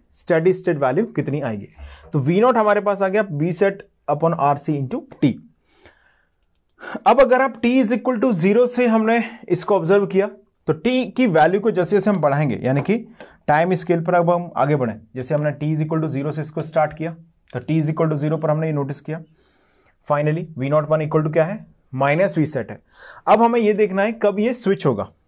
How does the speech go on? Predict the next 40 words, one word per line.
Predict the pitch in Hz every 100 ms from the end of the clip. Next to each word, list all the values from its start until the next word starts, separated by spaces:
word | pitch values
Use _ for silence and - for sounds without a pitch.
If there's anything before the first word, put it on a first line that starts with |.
| -
तो |
उसको | 143 190
समझने | 170 156 165 170
के | 175
लिए |
क्या | 170 165
करेंगे, | 165 170
देखिए | 143 131 - - _ - - - -
t | 208 190
की | 254
वैल्यू | 208 208 214 208
अगर | 196 196
हम | 180
बढ़ाएं | 135 135 123 - - - _ _ _ _ _ _ _ -
तो | 151
क्या | 185
हम | 190 170
ऐसा | 185
बोल | 185 180
सकते | 180 196
हैं |
वी | 165 147
नॉट | 170 165
भी | 160
बढ़ेगा? | 170 165 170 175 - - _ _ - - _ _ - -
Say | - 165
yes | 165 139 139
or | 107
no। | - - _ - - 123
Exactly। | 117 139 165 175 185 - _ _ _ _ _ _ - - _ -
अरे, | 131 226 - _ _ _
t | 220 262 247
is | 208 180
equal | 220 214 208
to | 214 214 208 - - - 131
zero | 143 196 240 240
के | 247
ऑनवर्ड्स | 175 175 190 226 220
आपने | 165 170 175
देखा | 156 156 139